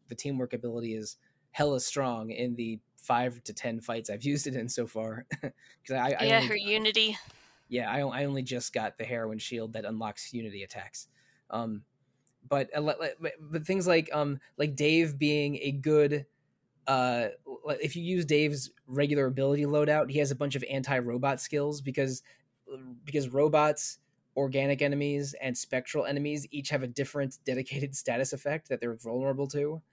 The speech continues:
Speaker 1: So, like, uh, so, uh, I, it, it's, it's poison for organics and rust for ro-, for, uh, for robots. And, and Dave has a bunch of anti-robot moves, but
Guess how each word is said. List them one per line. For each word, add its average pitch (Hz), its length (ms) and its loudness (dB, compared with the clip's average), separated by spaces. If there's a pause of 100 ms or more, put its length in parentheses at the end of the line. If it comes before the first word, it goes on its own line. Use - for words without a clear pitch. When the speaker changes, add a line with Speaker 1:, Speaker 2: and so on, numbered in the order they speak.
(320)
Speaker 1:
So, - 160 -2
like, 143 220 2
uh, 123 220 -8
so, 120 260 0
uh, 117 160 2
I, 117 60 2
it, 131 240 -4
it's, - 280 -6
it's 139 140 -10
poison 135 440 0
for 127 240 0
organics 120 380 -2
and 113 120 -6
rust 120 280 -4
for 123 120 -8
ro-, 110 280 -4
for, 117 320 -6
uh, 107 300 -4
for 110 180 -10
robots. 113 520 -8 (300)
And, 131 140 -2
and 151 120 0
Dave 160 200 6
has 151 160 2
a 143 40 0
bunch 151 160 2
of 143 60 0
anti-robot 139 760 2
moves, 120 400 -4 (260)
but 131 200 0